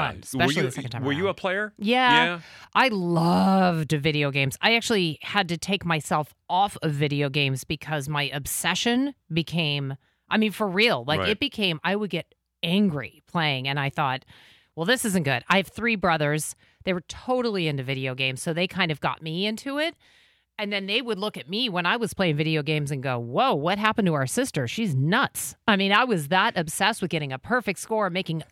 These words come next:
Speaker 1: all the way to the end. I mean, it's just, it's crazy. It's like a switch flips or something.
Speaker 2: People's hobbies, uh, you know,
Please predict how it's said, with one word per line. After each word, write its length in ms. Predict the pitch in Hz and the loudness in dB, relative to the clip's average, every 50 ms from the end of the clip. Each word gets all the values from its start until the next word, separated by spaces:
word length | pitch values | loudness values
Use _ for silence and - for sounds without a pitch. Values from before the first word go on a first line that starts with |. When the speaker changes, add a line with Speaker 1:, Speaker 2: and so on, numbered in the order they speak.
| _ | _
Speaker 1:
all 180 | - 233 247 247 | 2 2 2 2
the 80 | 233 226 | 0 0
way 160 | 226 214 208 | 0 0 -2
to 100 | 190 190 | -2 -4
the 160 | 170 175 165 | -4 -4 -4
end. 220 | 165 165 151 135 131 | -2 -4 -4 -4 -6
I 60 | 135 | -8
mean, 180 | 147 151 156 175 | -6 -6 -4 -6
it's 200 | 208 - - - | -6 -8 -10 -6
just, 400 | - 180 156 135 - - - - - _ - - - - _ - | -4 -2 -2 -2 -4 -8 -12 -16 -18 _ -20 -20 -20 -12 _ -8
it's 160 | 196 - - | -6 -6 -2
crazy. 320 | - 220 254 320 302 247 196 | 2 2 2 4 4 2 0
It's 120 | - - | 0 -2
like 120 | 180 175 | -2 0
a 100 | 175 151 | 0 0
switch 360 | 139 - - - - - - - | 0 -2 -2 -4 -4 -4 -6 -8
flips 320 | - 156 143 120 - - | -6 -6 -6 -6 -8 -10
or 80 | 127 113 | -10 -10
something. 280 | - 143 117 104 - | -10 -10 -10 -8 -6
Speaker 2:
People's 360 | - 202 247 247 262 233 - | -4 -4 -2 0 -2 -2 0
hobbies, 520 | - 180 180 175 175 147 123 107 98 - - - - | 0 0 2 2 2 2 2 0 0 -2 -4 -4 -6
uh, 80 | 160 160 147 - | -6 -8 -6 -2
you 140 | 160 151 147 | 0 0 2
know, 240 | 147 143 143 143 | 2 2 0 -2